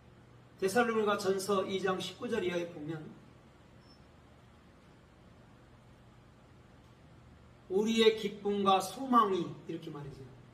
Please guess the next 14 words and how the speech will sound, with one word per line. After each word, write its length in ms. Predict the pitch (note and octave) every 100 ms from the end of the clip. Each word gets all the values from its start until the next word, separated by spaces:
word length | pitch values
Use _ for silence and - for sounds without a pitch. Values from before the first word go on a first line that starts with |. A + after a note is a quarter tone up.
| - - - - - - - - -
또 380 | A3 F#3+ - - - - -
"우리가 580 | G#3 A3 A#3 A3+ A3+ G#3
자랑하는 540 | - F#3+ G3+ G3 F#3+
것은 460 | F3+ F3+ C4 G3 - - - - - - - - - - -
오직 560 | F#3 F#3+ G#3+ C4+ - - - - - - -
너희들이다." 760 | E3+ F3+ F3 D#3+ D3 C#3+ - - -
이렇게 200 | - -
얘기죠. 280 | - - - - - - - - - - - - - - - - - - - - - - - - - - - - - - -
이거요, 360 | G3+ A3 A3
굉장히 580 | - G3+ G#3+ A3+ A3 G3+
중요한 380 | - F3+ E3+ D#3+
방법이에요. 400 | D3+ - C#3+ D3 - - - - - - -
사도 280 | - A#3+ B3
바울은 420 | A#3 G#3 A3+ F3+